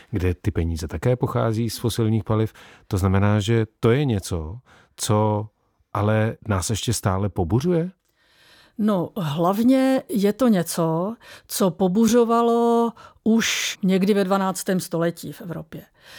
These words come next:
Speaker 2: Protože již řada křesťanských reformátorů, a zase se musím odvolat na ty naše české husity, který v tomhle tom byli zvláště výrazní, ale nebyli to jen husité, byli to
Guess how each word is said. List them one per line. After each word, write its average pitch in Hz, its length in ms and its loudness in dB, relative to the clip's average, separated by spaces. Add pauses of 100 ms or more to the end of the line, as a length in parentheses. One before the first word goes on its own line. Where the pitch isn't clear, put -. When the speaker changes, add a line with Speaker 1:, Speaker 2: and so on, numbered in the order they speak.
(360)
Speaker 2:
Protože 226 680 2
již 233 520 0
řada 247 580 2
křesťanských 226 1000 0
reformátorů, 190 840 2
a 202 40 4
zase 175 260 -4
se 208 100 0
musím 190 280 0
odvolat 175 340 2
na 180 100 -2
ty 180 120 -2
naše 180 200 -4
české 185 320 -4
husity, 175 380 -6
který 180 220 -4
v 180 60 -8
tomhle 175 260 -4
tom 185 180 -6
byli 185 160 -4 (420)
zvláště 170 520 0
výrazní, 196 580 2 (380)
ale 220 160 4
nebyli 226 300 4
to 220 100 -2
jen 180 300 2
husité, 190 420 -2
byli 175 200 -4
to 165 260 -10